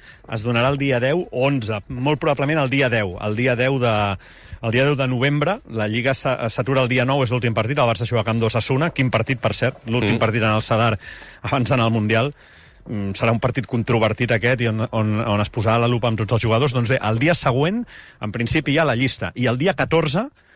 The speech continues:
Speaker 1: això ja, eh, ho podem confirmar, el dia catorze, dilluns, eh, cu-, eh, ja Luis Enrique ja se'ls emportarà concentrats. El dia disset juguen un amistós a Jordània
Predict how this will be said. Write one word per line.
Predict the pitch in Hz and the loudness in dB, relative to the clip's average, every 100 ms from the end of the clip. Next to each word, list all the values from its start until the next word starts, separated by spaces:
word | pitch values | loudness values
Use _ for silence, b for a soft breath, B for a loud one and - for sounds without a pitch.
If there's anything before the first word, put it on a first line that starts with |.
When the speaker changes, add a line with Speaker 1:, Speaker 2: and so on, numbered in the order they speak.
| b - | b -10
Speaker 1:
això | 104 123 117 | -4 -2 0
ja, | 120 113 104 98 98 104 | 2 2 0 -2 -4 -6
eh, | - 101 98 95 | -6 -2 -2 -4
ho | 98 101 | -4 -2
podem | 117 127 | 0 2
confirmar, | 123 110 110 117 147 - | 0 -2 -2 -2 -2 -4
el | 104 107 104 | -4 -2 -4
dia | 107 139 | -2 -4
catorze, | - 117 107 131 123 180 214 B B B | -2 -4 -2 0 0 -2 -4 B B B
dilluns, | 113 117 139 214 - - - - 117 | 0 2 2 0 -4 -8 -12 -8 -2
eh, | 110 101 | 0 0
cu-, | 139 - | -2 -2
eh, | 107 104 98 98 | 0 -2 -2 0
ja | 127 | 0
Luis | 120 123 | 2 2
Enrique | 120 139 139 | 0 0 0
ja | 107 117 117 | 0 2 2
se'ls | - 110 113 | 0 0 0
emportarà | 101 107 113 117 117 B B B | -2 -2 2 2 2 B B B
concentrats. | - 147 - 123 117 101 - - | -2 0 0 0 0 -2 -2 -8
El | 101 | -4
dia | 107 135 | 0 0
disset | 127 131 | 0 -2
juguen | 131 127 | 0 0
un | 123 | 2
amistós | 123 113 - 113 | 0 0 0 0
a | 113 | 0
Jordània | 117 113 117 139 180 | 0 0 2 2 0